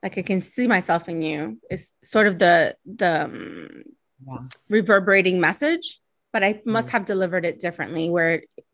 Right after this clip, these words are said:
Speaker 1: you were the center. I don't recall exactly how I delivered
Speaker 2: Yes.
Speaker 1: it. And it was because
Speaker 2: Yeah, it's
Speaker 1: we were
Speaker 2: true.
Speaker 1: in a session where she, Liv was really accessing this one piece, and she had a certain amount of fear of, like,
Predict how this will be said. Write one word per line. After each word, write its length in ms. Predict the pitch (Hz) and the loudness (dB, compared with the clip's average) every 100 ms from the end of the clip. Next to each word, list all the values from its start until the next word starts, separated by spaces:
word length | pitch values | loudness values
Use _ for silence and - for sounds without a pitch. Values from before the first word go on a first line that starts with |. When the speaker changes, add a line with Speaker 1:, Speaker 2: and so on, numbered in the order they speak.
| 202 196 | -14 -4
Speaker 1:
you 180 | 208 | 0
were 140 | 185 180 | 2 2
the 100 | 156 | 0
center. 480 | - 156 160 196 208 | -4 -4 -2 0 0
I 60 | |
don't 240 | 175 196 170 | 0 -2 -2
recall 380 | 175 - 175 170 | -8 -2 0 0
exactly 440 | 160 156 165 170 | 0 -2 -2 -8
how 140 | 165 | 0
I 100 | 160 156 | 0 0
delivered 380 | 156 156 135 | -2 0 0
Speaker 2:
Yes. 120 | 196 - | 0 -2
Speaker 1:
it. 40 | |
And 80 | 185 | -2
it 40 | |
was 140 | 170 156 | -2 -4
because 320 | 180 190 165 | -2 -4 -2
Speaker 2:
Yeah, 160 | 135 | -4
it's 200 | - - | -4 0
Speaker 1:
we 120 | 233 233 | 4 6
were 160 | 233 | 6
Speaker 2:
true. 180 | 135 208 | 6 2
Speaker 1:
in 80 | 208 | 2
a 60 | |
session 720 | 226 190 208 - 175 175 185 - _ _ _ _ | 2 2 2 0 -2 -2 -6 -12 _ _ _ _
where 580 | 196 196 185 175 175 180 | 2 6 6 4 2 -2
she, 200 | - - _ - | -8 -10 _ 0
Liv 260 | 185 196 | 2 2
was 180 | 196 180 | 0 -2
really 260 | 185 180 - | -4 -4 -4
accessing 580 | 170 185 - 170 180 175 | -2 -2 -4 -6 -4 -4
this 160 | 160 - | -4 -2
one 200 | 180 165 | -2 -2
piece, 320 | - 190 180 | -2 -2 0
and 140 | 170 170 | -4 -4
she 120 | 175 | -2
had 200 | 175 170 | 0 0
a 40 | |
certain 220 | 170 185 | 0 -4
amount 180 | 180 170 | -2 -2
of 120 | 160 - _ | -4 -8 _
fear 540 | 180 170 160 160 170 - | 2 4 6 4 0 -4
of, 120 | 180 | -6
like, 280 | 180 - | -4 -4